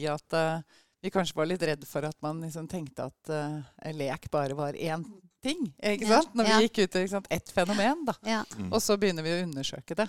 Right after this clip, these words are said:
Speaker 1: og
Speaker 2: Ja.
Speaker 1: så ser vi at det er jo så mange ulike måter å se det på. Så det er
Speaker 2: Ja,
Speaker 1: jo,
Speaker 2: det er
Speaker 1: det er jo, handler jo om, som du sier, å se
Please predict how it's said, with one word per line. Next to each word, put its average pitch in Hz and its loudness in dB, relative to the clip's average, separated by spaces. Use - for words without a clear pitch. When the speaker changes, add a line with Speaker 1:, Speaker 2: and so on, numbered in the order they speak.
Speaker 1:
og 214 -6
Speaker 2:
Ja. - -2
Speaker 1:
så 180 -4
ser 127 -4
vi 131 -8
at 147 -8
det 156 -6
er 139 -8
jo 151 -14
så 151 -4
mange 151 -10
ulike 147 -12
måter 147 -10
å 139 -10
se 135 -10
det 147 -14
på. 202 -6
Så 190 -8
det 175 -6
er 156 -4
Speaker 2:
Ja, 175 -4
Speaker 1:
jo, 190 -6
Speaker 2:
det 202 -12
er 190 -8
Speaker 1:
det 202 2
er 196 4
jo, 214 4
handler 175 -2
jo 214 -2
om, 165 -6
som 180 -8
du 170 -4
sier, 151 -10
å 170 -10
se 147 -8